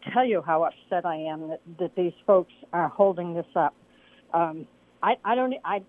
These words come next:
<laughs> I don't dare to say what's going through my mind, but it is a,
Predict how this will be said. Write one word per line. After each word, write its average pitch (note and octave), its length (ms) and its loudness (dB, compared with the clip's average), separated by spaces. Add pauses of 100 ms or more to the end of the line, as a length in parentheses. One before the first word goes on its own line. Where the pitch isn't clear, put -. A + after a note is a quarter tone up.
(140)
<laughs> - 220 -18
I G3+ 60 0
don't G3+ 300 -4
dare G3 180 -2
to G3 100 -14 (100)
say G3 160 -6
what's D#3 280 -14
going F3+ 300 -8
through F3 120 -12
my E3+ 160 -10
mind, D3+ 400 -10
but D#3+ 120 -4
it F#3 140 -2
is F3 180 -4
a, D#3 100 -8